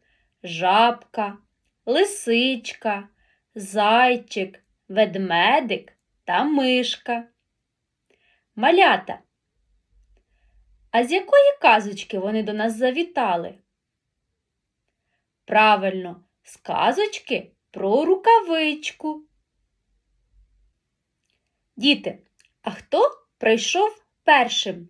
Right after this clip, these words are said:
до рукавички? Так, це мишка. У неї буде перший порядковий номер. А хто ж завітав до рукавички другим?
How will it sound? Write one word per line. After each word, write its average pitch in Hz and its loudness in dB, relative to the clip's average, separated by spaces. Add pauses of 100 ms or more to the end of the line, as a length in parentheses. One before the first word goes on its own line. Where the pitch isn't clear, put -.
(140)
до 226 -2
рукавички? 233 -2 (1900)
Так, 214 2 (340)
це 208 0 (100)
мишка. 320 -2 (1040)
У 208 -8
неї 196 0
буде 330 0 (400)
перший 190 2 (160)
порядковий 220 0
номер. 254 -2 (1200)
А 208 2
хто 226 0
ж 381 -4
завітав 370 2
до 339 -2
рукавички 349 0
другим? 311 -4